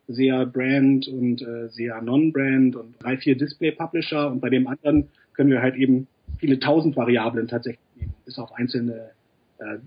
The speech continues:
sehr tief halt eben reingucken und Werbewirkung definieren, einfach weil uns mehr Daten zur Verfügung stehen. Daneben kann man halt eben alles packen, was, äh, was relevant ist. Also wir versuchen halt eben Saisonalitäten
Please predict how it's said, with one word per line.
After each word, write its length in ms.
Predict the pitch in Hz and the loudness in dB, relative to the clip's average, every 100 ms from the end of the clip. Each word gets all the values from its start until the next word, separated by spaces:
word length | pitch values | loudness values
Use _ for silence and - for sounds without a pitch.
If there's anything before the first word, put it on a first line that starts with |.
| 120 | -4
sehr 220 | 127 147 143 | 2 2 0
tief 240 | 170 165 | -4 0
halt 160 | 147 131 | 0 2
eben 160 | 135 | 2
reingucken 480 | 123 131 131 131 123 | 2 0 0 -2 -4
und 120 | 110 | -6
Werbewirkung 460 | 117 117 120 120 120 | -4 -4 -6 -6 -8
definieren, 340 | - 120 117 | -6 -6 -6
einfach 260 | 131 139 127 | -8 -8 -6
weil 100 | 123 | -4
uns 180 | 120 - | -4 -4
mehr 140 | 117 | -6
Daten 300 | - - - | -6 -14 -16
zur 120 | - | -18
Verfügung 340 | - _ 117 - | -20 _ -18 -16
stehen. 320 | - - - _ _ _ _ - | -16 -16 -20 _ _ _ _ 0
Daneben 320 | 139 139 220 | 4 4 4
kann 120 | 196 | 0
man 140 | 208 185 | 0 0
halt 160 | 170 | -2
eben 160 | 170 165 | -6 -6
alles 220 | 156 156 | -4 -4
packen, 280 | - 160 143 | -4 -4 -2
was, 240 | 135 135 139 | -4 -6 -10
äh, 300 | 123 120 120 | -8 -6 -6
was 160 | 127 | -2
relevant 380 | 135 131 131 160 | 2 2 2 -2
ist. 160 | 113 110 | -4 -8
Also 140 | 113 | -12
wir 80 | 117 | -8
versuchen 340 | 123 139 143 | -6 -4 -4
halt 160 | 123 120 | -4 -2
eben 340 | 127 123 120 _ _ - | 0 0 -2 _ _ -2
Saisonalitäten 960 | 123 127 120 120 160 160 160 156 143 | 0 2 0 0 0 2 2 0 -2